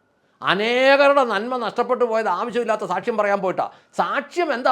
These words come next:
പറയുന്നത്? ഇന്ന വചനം എൻ്റെ ജീവിതത്തിൽ, ആ, അനുഗ്രഹമായി മാറി എന്നുള്ളതാ സാക്ഷ്യം. വചനത്തിൻ്റെ സാക്ഷ്യമല്ല. ഭൗതിക സാക്ഷ്യങ്ങൾ വിളിച്ചു പറഞ്ഞാൽ നഷ്ടം മാത്രമേ ഉണ്ടാവുള്ളൂ. ഒരു മയവും വേണ്ട.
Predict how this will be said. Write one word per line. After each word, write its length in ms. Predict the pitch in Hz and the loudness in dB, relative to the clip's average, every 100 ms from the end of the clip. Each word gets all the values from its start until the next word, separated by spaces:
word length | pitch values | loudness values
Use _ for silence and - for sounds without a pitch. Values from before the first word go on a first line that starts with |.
| 220 | 2
പറയുന്നത്? 280 | 214 208 208 | -2 -4 -6
ഇന്ന 160 | 220 302 285 | -2 0 2
വചനം 340 | 220 220 247 254 208 | 2 2 -2 -2 -2
എൻ്റെ 200 | 220 254 214 | 0 0 0
ജീവിതത്തിൽ, 540 | 214 226 233 - 240 269 - - _ - 170 | -6 0 0 0 -4 -6 -12 -20 _ -6 -2
ആ, 20 | 185 190 180 185 185 185 - _ - _ 151 151 | 0 0 0 -6 -14 -20 -20 _ -20 _ -6 2
അനുഗ്രഹമായി 680 | 175 254 220 269 247 226 226 208 | 4 4 4 4 4 0 0 0
മാറി 260 | 202 233 240 214 | 0 -2 -2 -2
എന്നുള്ളതാ 400 | 240 240 254 220 202 | 0 0 2 2 0
സാക്ഷ്യം. 280 | 196 220 185 | -2 -4 -2
വചനത്തിൻ്റെ 420 | 190 233 240 262 226 | -2 -2 -4 -4 0
സാക്ഷ്യമല്ല. 360 | 220 196 226 190 175 | -2 -2 0 2 2
ഭൗതിക 320 | 214 233 262 226 | 0 0 0 2
സാക്ഷ്യങ്ങൾ 360 | 214 214 247 240 208 | 0 -2 -2 0 0
വിളിച്ചു 240 | 226 247 233 | -2 -2 -2
പറഞ്ഞാൽ 260 | 214 220 226 202 | -2 -2 -6 -4
നഷ്ടം 440 | 190 - _ 285 254 226 | -6 -6 _ 4 6 4
മാത്രമേ 320 | 247 269 247 | 4 6 6
ഉണ്ടാവുള്ളൂ. 380 | 208 175 151 113 _ _ _ _ _ _ _ _ _ _ _ _ _ _ _ | 4 2 0 -8 _ _ _ _ _ _ _ _ _ _ _ _ _ _ _
ഒരു 180 | 226 294 269 | 6 6 6
മയവും 240 | 208 190 | 2 -2
വേണ്ട. 120 | 147 | -6